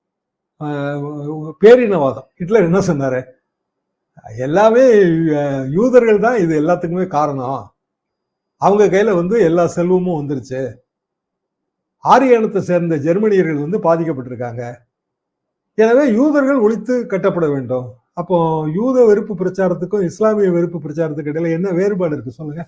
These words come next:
சரி, சிங்கள பேரினவாதம், சிங்களர்கள் தான் இந்த நாட்டோட குடிமக்கள், தமிழ் மக்கள் வந்து சிங்கள சொத்துக்களை வந்து சுரண்டுகிறார்கள், சிங்கள வளத்தை எடுக்கிறார்கள், இதானே சிங்கள பேரினவாதம்?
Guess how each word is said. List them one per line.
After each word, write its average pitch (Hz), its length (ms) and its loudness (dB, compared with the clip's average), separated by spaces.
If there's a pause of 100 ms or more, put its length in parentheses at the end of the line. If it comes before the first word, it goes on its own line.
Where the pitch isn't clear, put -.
(680)
சரி, 175 240 -2
சிங்கள 254 380 2
பேரினவாதம், 160 680 0 (1400)
சிங்களர்கள் 247 500 2
தான் 262 160 4
இந்த 208 120 0
நாட்டோட 190 420 0
குடிமக்கள், 147 540 -4 (1000)
தமிழ் 247 220 2
மக்கள் 226 320 2
வந்து 185 300 -2 (420)
சிங்கள 226 340 0 (360)
சொத்துக்களை 170 580 -2
வந்து 151 220 -6 (100)
சுரண்டுகிறார்கள், 165 720 0
சிங்கள 180 360 0
வளத்தை 190 440 2
எடுக்கிறார்கள், 135 480 -2
இதானே 240 220 0
சிங்கள 214 320 -4
பேரினவாதம்? 147 680 -4